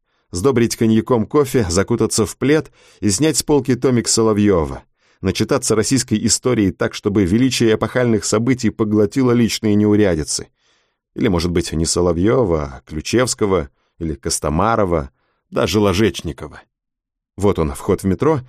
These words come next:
пересечь Невский и: «Станислав Сергеевич!» Я вздрагиваю, оборачиваюсь на ходу, затем останавливаюсь.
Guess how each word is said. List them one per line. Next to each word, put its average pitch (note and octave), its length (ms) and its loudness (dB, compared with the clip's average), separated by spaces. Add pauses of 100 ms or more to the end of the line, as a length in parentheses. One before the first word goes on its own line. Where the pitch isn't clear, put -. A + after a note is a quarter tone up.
(300)
пересечь A2+ 440 0
Невский A#2+ 380 0
и: C3 320 2 (520)
«Станислав G3 540 0
Сергеевич!» G3+ 560 0 (640)
Я F#2 140 0
вздрагиваю, F2 760 2
оборачиваюсь G#2+ 560 0
на G2+ 100 2
ходу, F#2+ 340 0 (320)
затем G2+ 340 0
останавливаюсь. F2+ 920 0